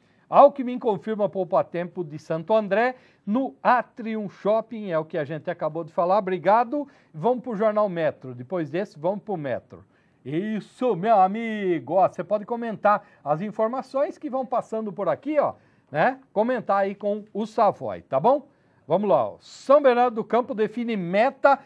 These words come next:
para arrecadar multas. Então va-, vai ser assim, antes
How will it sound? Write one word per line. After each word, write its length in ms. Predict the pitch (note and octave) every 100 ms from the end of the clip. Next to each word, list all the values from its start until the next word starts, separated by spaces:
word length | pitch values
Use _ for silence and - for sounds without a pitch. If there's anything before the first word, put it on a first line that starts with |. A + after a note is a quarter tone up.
| - _ _
para 520 | G3+ C#4+ E4+ F4+ F#4 - -
arrecadar 1040 | F3+ G3 A3 B3+ B3+ G#3+ F#3+ D#4 E4+ E4+ - _ - F4 G4 F#4+
multas. 800 | G#4 G4 E4 - C4 G#3 D#3 F3+
Então 460 | A#3+ E3+ B3+ C4+
va-, 240 | A#3 A#3 F#3
vai 200 | F3+ G#3+
ser 140 | -
assim, 340 | B3 - C3+ C3+
antes 560 | C#4 E4 - B2+ -